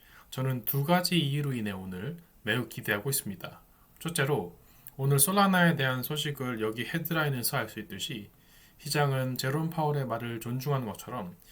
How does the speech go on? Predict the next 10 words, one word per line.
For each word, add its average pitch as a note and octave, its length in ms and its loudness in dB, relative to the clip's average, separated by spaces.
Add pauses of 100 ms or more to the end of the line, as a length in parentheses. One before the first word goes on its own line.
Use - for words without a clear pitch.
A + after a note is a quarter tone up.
(200)
실제로 D#3+ 460 0
낙관적으로 B2 720 -4
보이고 G#2 260 -4
있습니다. E3+ 520 -10 (840)
여기에 C3 240 0
더해서 G2+ 580 -4 (360)
극단적인 D#3+ 540 4
소프트 E3+ 360 0
레벨, G#2 340 -4 (440)
즉 - 340 -8